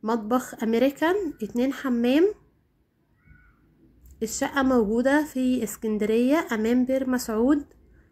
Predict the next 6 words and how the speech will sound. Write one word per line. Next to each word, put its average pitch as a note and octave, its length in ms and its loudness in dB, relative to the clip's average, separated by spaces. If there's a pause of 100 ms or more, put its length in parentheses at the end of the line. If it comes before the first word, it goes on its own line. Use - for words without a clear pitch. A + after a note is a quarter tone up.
(1080)
على G#3 200 2
قمة C#4 300 6
الشارع C4 400 0
هتلاقوا A3+ 680 -2
جيلاتي A3 440 0
عزة A#3 440 0